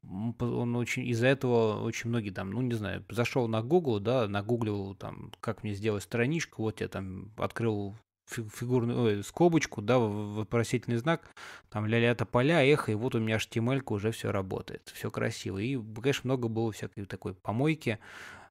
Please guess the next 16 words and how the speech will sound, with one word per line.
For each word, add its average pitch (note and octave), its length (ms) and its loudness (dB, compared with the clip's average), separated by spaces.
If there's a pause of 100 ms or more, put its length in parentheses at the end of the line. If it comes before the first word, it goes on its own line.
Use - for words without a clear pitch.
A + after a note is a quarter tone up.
(160)
а G2+ 140 -2
тут - 300 0 (640)
серьёзные A#2+ 500 6
проекты A2 420 2
высонаг-, A2 480 -2
высоконагруженные G#2+ 1120 0
и G2 220 -2
тоже G2 280 0
работают G#2 460 -2
на G2+ 80 -4
P G#2+ 160 -2
H - 180 -4
P, E3 100 -2
и B2+ 80 2
это, A#2+ 180 -2
конечно, G#2+ 840 -2